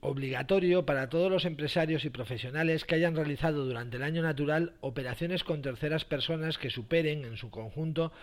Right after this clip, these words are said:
los tres mil cinco euros con seis céntimos. Eso sí, computando de forma separada las adqui-,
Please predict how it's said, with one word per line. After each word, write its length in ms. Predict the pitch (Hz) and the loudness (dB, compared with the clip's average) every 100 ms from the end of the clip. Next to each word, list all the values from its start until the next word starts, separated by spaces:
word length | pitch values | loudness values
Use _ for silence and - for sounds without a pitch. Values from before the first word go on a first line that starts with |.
| - - 131 | -20 -14 -8
los 240 | 131 - | -6 -6
tres 240 | 139 131 | -6 -6
mil 240 | 143 175 165 | -2 -2 -2
cinco 340 | 180 170 160 | -4 -2 0
euros 340 | 151 165 170 - | 2 4 2 -2
con 200 | 131 120 | -6 -4
seis 280 | 147 123 | -2 -2
céntimos. 600 | - 147 120 101 95 87 - - - - - - - | -2 -4 -4 -8 -10 -12 -16 -20 -20 -20 -18 -20 -6
Eso 240 | 143 165 | 0 2
sí, 180 | 156 180 | 4 2
computando 640 | 139 120 117 127 151 156 | 0 -4 -6 -2 0 2
de 80 | 156 | 2
forma 300 | 147 156 156 | 2 -2 0
separada 600 | 160 156 170 180 190 190 135 | 0 2 2 4 4 2 -4
las 180 | 123 | -6
adqui-, 340 | 131 - 135 | -8 -8 -8